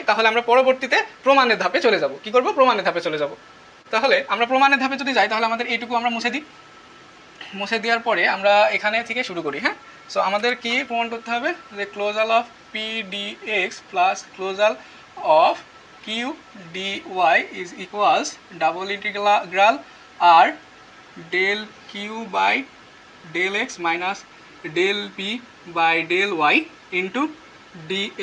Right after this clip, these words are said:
X D Y। এটা আমাদের প্রমাণ করতে হবে বা এটা উপপাদন করতে হবে। So, এক্ষেত্রে আমরা এই যে, এই যে আমরা আর এলাকাটা নিছি, তাই না? এটাকে যে আবদ্ধ করছে সি, এই যে আবদ্ধ বক্ররেখা, সি একটা বক্ররেখা না?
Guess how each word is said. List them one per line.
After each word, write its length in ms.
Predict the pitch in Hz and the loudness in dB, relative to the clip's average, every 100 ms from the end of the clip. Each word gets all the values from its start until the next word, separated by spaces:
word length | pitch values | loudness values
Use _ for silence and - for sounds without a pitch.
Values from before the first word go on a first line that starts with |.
| 220 | -4
X 20 | 294 - - - - - 170 | -4 -12 -18 -20 -20 -12 -2
D 20 | 262 185 127 | 0 0 -4
Y। 20 | - - - - - 202 | -12 -20 -20 -20 -4 2
এটা 140 | 269 320 | 4 4
আমাদের 220 | 220 294 - - | 2 0 -2 0
প্রমাণ 200 | 277 254 190 | 4 4 2
করতে 160 | 185 185 | 2 2
হবে 120 | 175 175 | 2 0
বা 60 | 185 | 0
এটা 120 | 294 - - 254 | -2 -4 -8 2
উপপাদন 340 | 285 233 180 165 | 4 4 2 -6
করতে 160 | 165 160 | -4 -4
হবে। 160 | 139 - - - - - | -4 -8 -16 -20 -8 -2
So, 80 | 214 226 | 2 2
এক্ষেত্রে 300 | 247 302 302 202 202 | 2 2 2 2 2
আমরা 160 | 214 208 185 226 | 4 4 6 4
এই 80 | 277 285 | 4 4
যে, 80 | 302 - - - 294 | 2 0 -18 -6 -2
এই 60 | 302 | 2
যে 80 | 294 220 196 | 2 2 2
আমরা 160 | 214 233 220 214 | 4 4 6 4
আর 80 | 240 240 | 4 2
এলাকাটা 360 | 240 240 240 214 | 4 4 4 2
নিছি, 220 | 208 - 139 - - 220 | 0 -6 -10 -16 -4 0
তাই 120 | 269 | 2
না? 60 | 180 - - | 0 -4 -2
এটাকে 220 | 202 233 254 | 2 2 4
যে 40 | 254 196 | 2 2
আবদ্ধ 200 | 226 254 269 | 0 -2 -4
করছে 180 | 262 262 - | -4 -4 0
সি, 140 | 240 180 - - - 233 | 0 0 -8 -16 0 4
এই 80 | 262 254 | 4 4
যে 60 | 254 | 4
আবদ্ধ 240 | 202 226 226 208 | 4 2 2 4
বক্ররেখা, 460 | 220 233 233 247 160 - - - | 4 6 4 4 0 0 -12 -10
সি 120 | 226 247 240 | 0 2 2
একটা 120 | 240 | 4
বক্ররেখা 360 | 233 254 254 | 4 4 2
না? 60 | 277 | 2